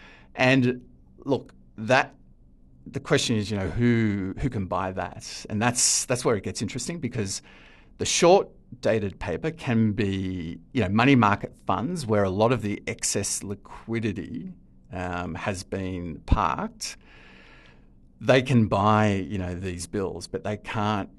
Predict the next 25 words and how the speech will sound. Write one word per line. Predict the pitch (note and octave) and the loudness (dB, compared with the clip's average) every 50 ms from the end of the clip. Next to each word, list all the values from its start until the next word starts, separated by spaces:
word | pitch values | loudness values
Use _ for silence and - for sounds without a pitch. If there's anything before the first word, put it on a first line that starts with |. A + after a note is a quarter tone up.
| - - - | -14 -8 -4
buy, | G2 G2 F#2 F#2 F#2 F#2 F2+ F2+ E2 D#2+ D#2+ - C2 - - - - | -4 -2 -2 -2 -4 -4 -4 -6 -8 -10 -10 -12 -14 -16 -18 -16 -12
you | - | -8
know, | G#2 F#2 E2+ | -8 -6 -6
they | E2 D#2+ A2+ | -4 -4 -4
tend | A2+ - - B2 C3 C3+ A#2 | -4 0 4 6 6 6 6
to, | A2 G#2+ G2 F#2+ F#2+ - | 4 2 0 0 -2 -4
they | - - | -4 -4
can't | D3 - D3 D3+ D3 - | 0 2 4 4 4 4
buy, | A2 G2+ F2+ | 0 0 0
bo-, | - A2+ - | -2 -4 -4
they | G2+ G#2+ G2 | -2 -2 -2
certainly | - D#3 D3+ C#3+ C3+ | 0 0 0 0 0
can't | C#3 C3+ A#2 F2+ - A#2+ | 0 0 -2 -2 -2 0
buy | G2+ G2 F#2 F2 | 0 0 0 0
bonds. | F#2+ - F#2 A#2+ D3+ E3+ E3+ D#3+ D#3+ - - - - - - | -2 -2 0 0 0 0 0 -2 -2 -4 -6 -8 -10 -14 -12
Like, | - - - - - | -12 -12 -12 -10 -6
you | - G2+ | -4 -4
know, | F2+ F2+ A2 - - | -2 -2 -4 -4 -4
once | - A2 G#2 - - | -4 -4 -4 -4 -4
you | - | -6
go | F2 F#2 F#2 G2 | -4 -4 -2 -2
out | F#2+ F2+ - - | 0 -2 -2 -4
beyond | - G2 F#2 F2+ F#2 F2+ | -4 -6 -4 -4 -4 -6
a | F2+ | -6
year, | E2 F#2 A2 C3+ D#3 E3+ E3+ E3+ D#3+ | -6 -4 -2 -2 0 0 -2 -4 -4